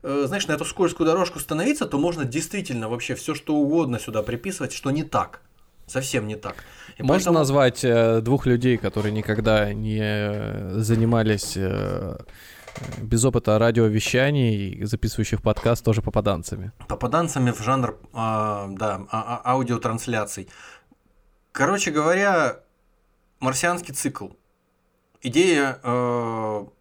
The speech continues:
Speaker 1: Эдгара Берроуза состоит в том, что ветеран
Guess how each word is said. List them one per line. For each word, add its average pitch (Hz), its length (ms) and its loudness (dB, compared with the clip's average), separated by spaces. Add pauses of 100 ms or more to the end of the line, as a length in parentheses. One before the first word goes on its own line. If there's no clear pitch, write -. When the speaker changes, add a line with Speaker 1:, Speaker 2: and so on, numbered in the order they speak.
Speaker 1:
Эдгара 117 380 0
Берроуза 175 760 0 (1200)
состоит 120 420 -6
в - 80 -16
том, 190 240 -4
что 110 760 -8 (1040)
ветеран 117 600 0